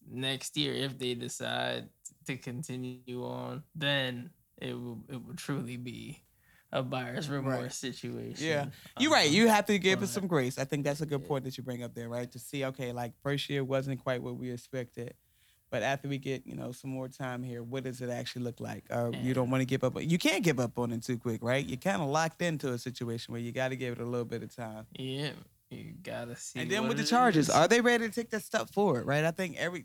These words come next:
Speaker 2: coming into the season, we've seen all the talent
Speaker 1: They
Speaker 2: there with
Speaker 1: should
Speaker 2: Justin.
Speaker 1: be.
Speaker 2: Um,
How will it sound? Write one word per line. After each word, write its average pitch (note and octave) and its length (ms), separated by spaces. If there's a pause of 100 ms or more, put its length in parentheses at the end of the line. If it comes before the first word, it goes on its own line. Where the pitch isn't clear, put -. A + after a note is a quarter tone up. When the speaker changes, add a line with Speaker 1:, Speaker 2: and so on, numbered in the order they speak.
Speaker 2:
coming F#3+ 200
into F3+ 220
the E3+ 120
season, D#3+ 480
we've D#3 100
seen D#3 200
all C#3+ 160
the D3 80
talent C#3+ 340
Speaker 1:
They C#3+ 80
Speaker 2:
there C#3 80
with C#3 120
Speaker 1:
should B2+ 40
Speaker 2:
Justin. C3 420
Speaker 1:
be. - 40 (520)
Speaker 2:
Um, B2+ 600